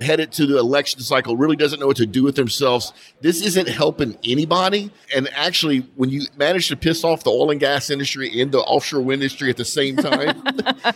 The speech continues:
Speaker 1: maybe
Speaker 2: Double
Speaker 1: you should,
Speaker 2: whammy.
Speaker 1: maybe you should pick a vocation other than politics.
Speaker 2: <laughs> Oh, speaking of wind, Texas regulator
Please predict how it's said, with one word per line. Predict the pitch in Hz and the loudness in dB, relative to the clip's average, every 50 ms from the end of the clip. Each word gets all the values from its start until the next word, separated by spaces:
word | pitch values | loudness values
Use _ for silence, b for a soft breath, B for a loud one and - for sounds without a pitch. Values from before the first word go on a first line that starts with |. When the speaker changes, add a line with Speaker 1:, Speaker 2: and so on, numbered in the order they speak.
| - - - | -6 -10 -8
Speaker 1:
maybe | 180 190 | -4 0
Speaker 2:
Double | 214 254 247 208 226 220 202 208 | 0 2 2 2 2 2 2 2
Speaker 1:
you | 190 | 2
should, | 180 175 185 | 2 2 2
Speaker 2:
whammy. | 175 165 156 156 151 - - - | 2 2 0 0 -2 -4 -2 -2
Speaker 1:
maybe | - - 240 214 214 | 0 0 0 0 0
you | 214 208 | 0 0
should | - - 170 143 - | 0 0 -2 -2 -2
pick | - 240 - - | -2 0 2 2
a | 156 135 - - - - - | 0 0 -2 -6 -20 -12 -4
vocation | 131 143 139 131 160 151 151 139 135 120 | -2 -2 0 0 0 0 0 0 0 0
other | 120 123 127 127 | 0 2 2 0
than | 117 110 - | 0 0 0
politics. | - 117 113 113 110 113 104 87 - - - - _ _ - | 0 2 2 2 0 0 -4 -6 -8 -12 -16 -16 _ _ -4
Speaker 2:
<laughs> | 214 226 240 - - 214 208 - 190 - 196 - - - - B B B B B B B B B B B B | -4 -4 -4 -2 0 0 0 0 0 -2 -2 -2 -2 -4 -10 B B B B B B B B B B B B
Oh, | - 277 294 294 294 269 240 208 185 | -2 0 2 4 4 4 4 2 2
speaking | 180 - - - 339 330 294 214 | 0 -2 -2 0 2 2 4 4
of | 190 180 165 123 127 139 | 2 2 0 -2 -8 -8
wind, | 165 185 214 240 262 254 233 214 185 165 156 - - _ _ _ _ _ _ | -4 0 2 2 2 4 2 2 0 -2 -4 -12 -20 _ _ _ _ _ _
Texas | - - 320 302 311 - 349 214 202 | -4 -2 -2 0 0 -2 -4 -2 0
regulator | 262 254 247 240 247 247 240 233 220 214 196 185 190 202 202 | 0 0 2 2 2 4 4 4 4 4 4 4 2 2 0